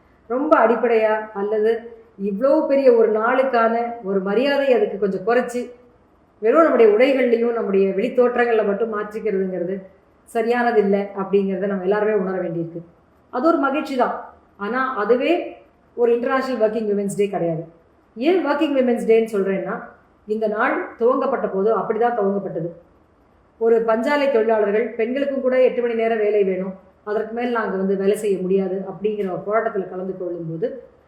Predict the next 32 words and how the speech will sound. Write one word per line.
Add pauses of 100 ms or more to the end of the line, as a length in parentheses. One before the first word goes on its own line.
(220)
அந்த
பெண்கள்
போராட்டம்
என்பது
ஒரு (200)
தொழிலாளர்கள்
போராட்டமாக
மாறும்
பொழுது, (240)
அதனுடைய
ஒரு
வெற்றியின்
அடிப்படையில
தான் (300)
ஒரு
உழைக்கும்
பெண்கள்
வே-,
நாள், (280)
இன்டர்நேஷனல்
ஒர்க்கிங்
விமென்ஸ்
டேன்னு
கூட
வந்தது. (600)
ஏறக்குறைய
நூறு
ஆண்டுகளுக்கு
மேல்
ஆன
பிறகும்
கூட